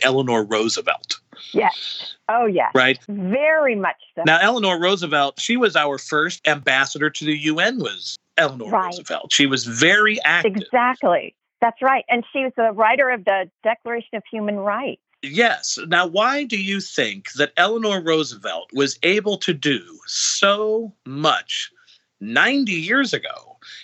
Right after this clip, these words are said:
Speaker 1: And Hillary Clinton, because she dares to do, you know, any,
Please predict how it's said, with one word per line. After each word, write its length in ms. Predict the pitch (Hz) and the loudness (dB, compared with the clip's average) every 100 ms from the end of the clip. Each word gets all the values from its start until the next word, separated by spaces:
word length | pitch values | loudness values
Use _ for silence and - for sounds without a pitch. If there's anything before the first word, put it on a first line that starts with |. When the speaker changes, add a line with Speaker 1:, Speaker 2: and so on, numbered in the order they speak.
| - | 0
Speaker 1:
And 380 | 143 147 147 143 | 2 2 0 -6
Hillary 380 | - 240 269 220 | -2 -2 0 -4
Clinton, 440 | - 202 226 165 143 | -2 -2 0 -2 -4
because 400 | 135 151 147 - | -2 0 0 0
she 220 | - 151 | -2 -2
dares 500 | 131 160 170 165 - | 2 4 4 2 0
to 120 | 151 | -6
do, 520 | 135 135 127 123 117 104 - | -2 0 0 -4 -8 -10 -6
you 80 | 135 | -4
know, 240 | 107 92 - _ - | -4 -6 -16 _ 0
any, 420 | 277 147 104 | 0 0 -4